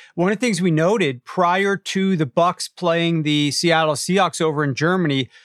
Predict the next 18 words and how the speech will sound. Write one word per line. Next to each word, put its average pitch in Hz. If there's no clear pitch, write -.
was 139
the 151
return 139
of 185
Akeem 208
Hicks 170
and 123
the 123
difference 160
that 208
he 220
makes 151
for 175
this 208
defense 160
against 151
the 240
run. 151